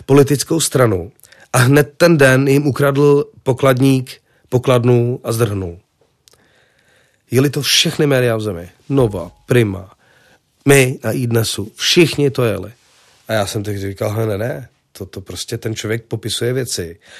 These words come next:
Že on, on nebyl schopný, ten redaktor Prokůpek, tehdy napsat, v jakém to bylo hotelu, kde to bylo, kdy to bylo.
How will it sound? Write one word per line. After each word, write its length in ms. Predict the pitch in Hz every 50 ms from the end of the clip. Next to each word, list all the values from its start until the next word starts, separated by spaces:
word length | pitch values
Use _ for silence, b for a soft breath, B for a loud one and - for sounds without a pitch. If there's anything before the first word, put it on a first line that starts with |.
| B B B B
Že 180 | - 127 123
on, 340 | 110 107 107 - - 120 123 -
on 140 | - 135 135
nebyl 240 | 135 131 123 139 131
schopný, 380 | - - 131 120 - 127 127
ten 180 | 123 135 127 127
redaktor 580 | 131 123 123 123 120 120 120 - - 139 127
Prokůpek, 640 | 117 - 117 107 - - 127 120 - 123 117 - - B B B B B B B
tehdy 260 | - 117 113 117 120 120
napsat, 360 | 120 117 - - 127 117 104
v 60 | 113
jakém 240 | 117 117 - 131 117
to 120 | 117 120
bylo 200 | 113 113 110 107
hotelu, 420 | 107 104 98 - 104 98 98 98 98
kde 200 | 101 107 117 113
to 160 | - 120 110
bylo, 360 | 107 110 104 104 98 98 95
kdy 200 | 95 107 110 117
to 160 | 110 - 117
bylo. 440 | 110 113 107 104 101 98 95 92 95